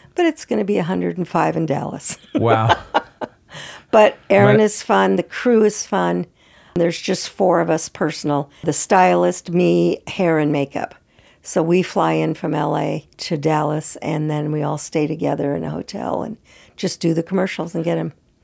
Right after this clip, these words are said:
Speaker 1: get
Speaker 2: How
Speaker 1: 'em
Speaker 2: many,
Speaker 1: done.
Speaker 2: how many times a year about do you go to a place like Dallas to be on location?
Speaker 1: We only do Dallas once a year in the summer because of Aaron's schedule when he's, you know,
Speaker 2: Oh,
Speaker 1: not playing
Speaker 2: sure.
Speaker 1: football.
Speaker 2: Sure.
Speaker 1: So he goes back to football, I think, it,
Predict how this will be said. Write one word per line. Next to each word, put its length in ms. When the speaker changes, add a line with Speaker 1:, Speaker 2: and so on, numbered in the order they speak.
Speaker 1:
get 100
Speaker 2:
How 60
Speaker 1:
'em 100
Speaker 2:
many, 60
Speaker 1:
done. 20
Speaker 2:
how 100
many 160
times 640
a 120
year 440
about 320
do 80
you 140
go 280
to 140
a 60
place 560
like 180
Dallas 460
to 100
be 160
on 160
location? 340
Speaker 1:
We 140
only 260
do 240
Dallas 560
once 320
a 40
year 240
in 120
the 60
summer 400
because 360
of 100
Aaron's 360
schedule 540
when 140
he's, 260
you 80
know, 140
Speaker 2:
Oh, 20
Speaker 1:
not 180
playing 280
Speaker 2:
sure. 80
Speaker 1:
football. 580
Speaker 2:
Sure. 480
Speaker 1:
So 360
he 160
goes 280
back 360
to 100
football, 440
I 120
think, 260
it, 160